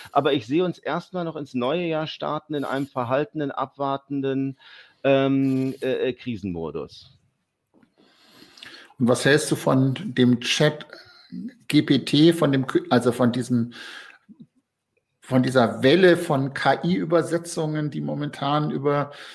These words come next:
Speaker 2: über die sozialen Netze und sonst wo schwappt?
Speaker 1: Der Texterstellung ja letzten Endes, also nicht nur Übersetzung, auch Texterstellung meinst du, ne? Dass du sagst, ich, ich sag letzten Endes, sag mir, äh, schreib mir ein Essay zu dem Sachverhalt X Y, wie mache ich eine seo-Strategie für eine Seite, bitte mit zwei Quellen und dem und dem.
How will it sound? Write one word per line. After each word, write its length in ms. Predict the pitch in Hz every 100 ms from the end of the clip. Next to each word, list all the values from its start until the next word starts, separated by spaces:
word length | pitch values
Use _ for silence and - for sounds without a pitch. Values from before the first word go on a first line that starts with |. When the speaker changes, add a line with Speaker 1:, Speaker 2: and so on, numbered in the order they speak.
| -
Speaker 2:
über 160 | 139
die 100 | 147
sozialen 720 | 131 - - - 135 143 151 135
Netze 380 | 160 - 175
und 160 | - 131
sonst 400 | 139 170 - -
wo 120 | 165
schwappt? 760 | 170 - 127 190 - - - _ _ -
Speaker 1:
Der 400 | 120 135 131 -
Texterstellung 800 | 170 - - 127 - 156 139 110
ja 80 |
letzten 400 | 98 101 - 104
Endes, 220 | 95 101 -
also 160 | 120
nicht 160 | 160 151
nur 80 | 151
Übersetzung, 320 | 135 131 127
auch 140 | 123
Texterstellung 680 | - - - 113 - 104 95
meinst 220 | 95 95
du, 100 | 98
ne? 120 | 127
Dass 120 | 139 117
du 80 |
sagst, 260 | 113 117 -
ich, 140 | 110
ich 160 | 110 104
sag 220 | 123 117
letzten 300 | 123 - 120
Endes, 380 | 107 110 117 -
sag 320 | 127 127 -
mir, 360 | 123 127 123 -
äh, 280 | 120 120 117
schreib 360 | - 127 127
mir 80 | 123
ein 140 | 110
Essay 320 | 95 131 131 113
zu 120 | 127
dem 200 | 120 113
Sachverhalt 580 | 123 - 117 110 113 107
X 180 | 110
Y, 720 | - 131 - 143 131 135 135 - - - -
wie 140 | 131
mache 160 | 131 117
ich 60 | 120
eine 160 | 117 110
seo-Strategie 720 | 135 131 123 127 131 120 127
für 120 | 127
eine 140 | 120
Seite, 320 | 107 123 127
bitte 220 | 120 127 120
mit 180 | 120
zwei 200 | - 117
Quellen 400 | 107 120 123 131
und 180 | 110 107
dem 160 | 123 135
und 180 | 131 131
dem. 280 | 135 135